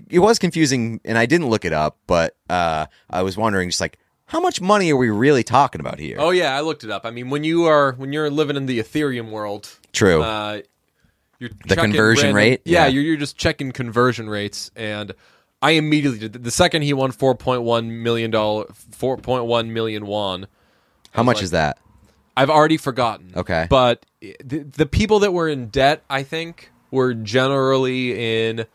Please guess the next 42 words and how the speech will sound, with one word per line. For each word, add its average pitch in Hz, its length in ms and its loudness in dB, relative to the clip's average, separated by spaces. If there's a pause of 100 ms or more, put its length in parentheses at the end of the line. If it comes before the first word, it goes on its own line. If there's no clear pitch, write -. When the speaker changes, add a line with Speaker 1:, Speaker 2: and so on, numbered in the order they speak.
(1300)
Speaker 2:
I 107 100 -2
think 180 240 2
they 175 140 4
were 151 180 4
in, 120 320 -2
like, 95 360 -4 (840)
two 147 360 2
hundred 113 680 0
fifty 101 720 0
thousand 90 560 0
dollars 76 800 -4 (400)
plus - 640 -2 (200)
of, 82 560 -2 (140)
like, 82 400 -10
Speaker 1:
Like - 260 0
two 117 120 0
hundred 104 120 2
fifty 98 220 -4
thousand 85 360 0
won? 98 360 2 (380)
Speaker 2:
Like, 110 280 0
dollars. 87 640 -2
Well, 95 140 4
Speaker 1:
Oh, - 40 4
Speaker 2:
I, 143 80 4
I, 160 200 4
Speaker 1:
okay. 147 200 2
Speaker 2:
I, 143 40 0
'cause 139 80 -4
I 151 60 2
remember 143 240 -2
looking 107 260 0
Speaker 1:
Okay, 82 160 2
Speaker 2:
it 110 80 -4
up, 104 160 -2
and - 60 0
I 113 40 0
Speaker 1:
okay. 120 80 -4
Speaker 2:
think, 127 220 -2
let's, 135 260 -8
let's 151 180 0
see. 92 300 -4